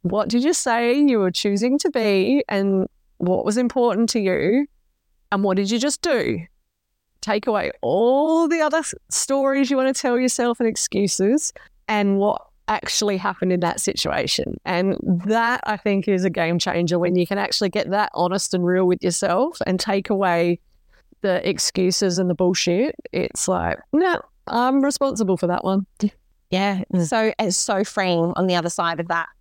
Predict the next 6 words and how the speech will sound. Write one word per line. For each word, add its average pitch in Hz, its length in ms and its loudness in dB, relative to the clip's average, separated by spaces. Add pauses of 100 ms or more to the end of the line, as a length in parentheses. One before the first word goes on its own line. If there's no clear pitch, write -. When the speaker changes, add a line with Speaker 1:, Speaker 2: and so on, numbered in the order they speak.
(120)
Speaker 2:
you 165 60 0
know, 170 160 2 (540)
very, 233 240 2
very 220 260 2
empowering. 196 600 0 (640)
Speaker 1:
Yeah. 71 240 -2